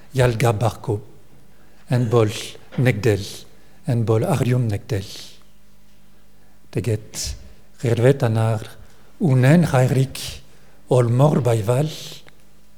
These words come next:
na chirerret. Jesus Christin arion bik, chint set gelese rourt derret ime.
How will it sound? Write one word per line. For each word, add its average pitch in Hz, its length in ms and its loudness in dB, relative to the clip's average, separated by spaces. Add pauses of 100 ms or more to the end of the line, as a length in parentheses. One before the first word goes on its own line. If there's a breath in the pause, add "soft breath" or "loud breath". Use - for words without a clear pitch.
(320)
na 139 160 4
chirerret. 113 640 -4 (1400 soft breath)
Jesus 131 320 2
Christin 120 480 -2
arion 120 400 2
bik, - 440 -4 (240 loud breath)
chint - 360 2
set - 200 -2
gelese 113 600 0
rourt 110 360 -4
derret 120 520 -6
ime. 113 180 -6